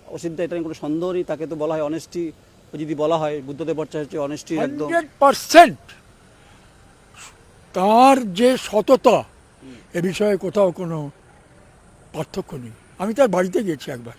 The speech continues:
Speaker 2: আমি তার বাড়িতে একবার গিয়েছিলাম, গিয়ে, গিয়ে আলোচনা করেছিলাম। তিনিও ব-, ব-, বলেছিলেন, কথা বলেছিলেন,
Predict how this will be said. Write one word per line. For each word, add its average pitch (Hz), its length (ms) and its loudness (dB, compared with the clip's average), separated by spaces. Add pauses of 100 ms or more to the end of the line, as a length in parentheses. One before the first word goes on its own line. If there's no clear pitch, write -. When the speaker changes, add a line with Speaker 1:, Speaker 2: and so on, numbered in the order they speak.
(680)
Speaker 2:
আমি 180 140 -6
তার 214 140 2
বাড়িতে 180 300 -2
একবার 214 260 0
গিয়েছিলাম, 202 600 -6
গিয়ে, 190 140 -6
গিয়ে 190 180 -4
আলোচনা 175 340 -8
করেছিলাম। 180 420 -12 (600)
তিনিও 220 460 -2
ব-, 190 200 -6
ব-, 185 240 -10
বলেছিলেন, 170 540 -6
কথা 175 220 -10
বলেছিলেন, 156 500 -14